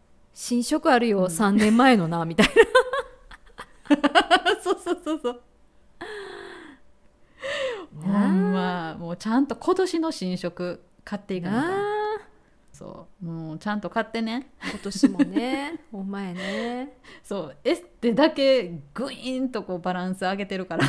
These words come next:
Speaker 2: <laughs> 全体的にこう、底上げしていこう。
Speaker 1: 底上げな、大事やな。<laughs> ほんとほんと。
Speaker 2: うん。バランスよく上げていかないと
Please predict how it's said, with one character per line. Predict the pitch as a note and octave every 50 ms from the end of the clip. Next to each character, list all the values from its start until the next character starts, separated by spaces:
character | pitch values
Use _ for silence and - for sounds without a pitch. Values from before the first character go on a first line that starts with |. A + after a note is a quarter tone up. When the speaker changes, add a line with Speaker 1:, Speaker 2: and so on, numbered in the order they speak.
| - - - - - - - - C#4 -
Speaker 2:
<laughs> | - C#4+ C#4+ - - - C5+ C#5 B4+ G4 -
全 | G#3+ G#3 - D4+ E4 F4 E4
体 | - D#4 D4 C#4+
的 | C#4+ D4 C4 C4+ C4
に | B3+ B3+ B3+ B3
こ | A3+ G#3 G3+ G3 F#3+ - -
う、 | F#3+
底 | - - A#3 -
上 | A3+ A3+
げ | A#3+ A#3+ A#3
し | A#3
て | A3+ A3+
い |
こ | A3+
う。 | A#3
Speaker 1:
底 | B3 C4+ D4+
上 | E4+
げ | F4+
な、 | F4+
大 | D4+ B3+ A#3+ A#3 A#3+
事 | A3+ B3
や | B3 A3+ G3+
な。 | G3 - G#3 A3+ A#3+ B3 B3+ C4 C4 C4 C4+ C4+ C4+ C#4 C#4
<laughs> | - - _ _ _ _ _ - - - - _ _ - - _ -
ほ | G4
ん | -
と | - - - C#5 C5+ C5 B4+ A#4
ほ | F#4+
ん | C#4+
と。 | - -
Speaker 2:
う |
ん。 | F#3+ F#3+ F#3+ F#3+ F#3 F3+ F3 E3 D#3 D3+
バ | D3 G#3+ A3+
ラ | B3 C4 C#4
ン | D4+ D4+
ス | D4+ -
よ | F#4 G4+ F#4
く | -
上 | A3+ G#3 G#3+
げ | G#3 A3
て | G#3+ G#3+ G3+
い | G3
か | G3 G#3 G3
な | F#3+ E3+
い | D#3 C#3+
と | C#3+ - F#3+ F#3+ F3+ E3+ D#3 D3 C#3+ - G3+